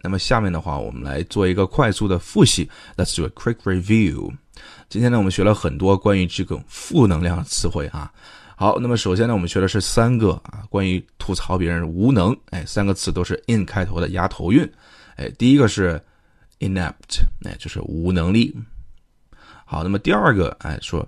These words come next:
对自己没信心、没把握，insecure。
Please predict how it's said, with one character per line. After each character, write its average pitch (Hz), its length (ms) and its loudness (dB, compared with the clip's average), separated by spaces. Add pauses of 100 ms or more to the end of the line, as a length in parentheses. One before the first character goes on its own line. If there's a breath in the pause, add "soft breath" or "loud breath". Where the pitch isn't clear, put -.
(120)
对 107 140 4
自 98 180 -2
己 85 80 0
没 82 140 0
信 113 200 2
心、 104 160 0
没 95 140 2
把 107 160 0
握， 127 400 2 (920)
insecure。 87 840 -6